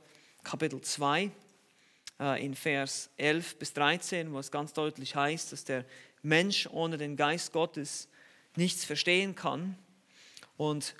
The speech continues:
Gott selbst uns die Dinge offenbart. Hier heißt es, denn wer von den Menschen weiß, was im Menschen ist, als nur der Geist des Menschen, der in ihm ist, so weiß auch niemand, was in Gott ist, als nur der Geist Gottes.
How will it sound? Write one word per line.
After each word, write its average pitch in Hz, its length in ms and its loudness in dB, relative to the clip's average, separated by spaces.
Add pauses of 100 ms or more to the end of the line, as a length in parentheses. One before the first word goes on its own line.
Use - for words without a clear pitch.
Gott 185 260 4
selbst 185 460 2
uns 165 400 -2
die 160 120 -8
Dinge 170 280 2
offenbart. 151 800 -2 (500)
Hier 147 140 -2
heißt 156 300 4
es, 160 140 0
denn 147 240 0
wer 190 280 6
von 165 200 -2
den 151 140 -4
Menschen 160 480 0
weiß, 160 400 6
was 143 160 -4
im 147 180 -6
Menschen 160 420 0
ist, 202 420 0 (260)
als 143 160 -2
nur 156 100 0
der 143 100 0
Geist 185 340 6
des 220 140 -6
Menschen, 202 380 0
der 156 120 -2
in 220 120 0
ihm 226 120 2
ist, - 400 -2 (480)
so - 160 -6
weiß 175 280 4
auch 170 200 0
niemand, 202 480 0
was 156 200 0
in 147 220 -6
Gott 196 280 4
ist, 285 260 -4
als 143 180 -6
nur 170 140 -2
der 175 120 0
Geist 226 400 4
Gottes. - 580 -2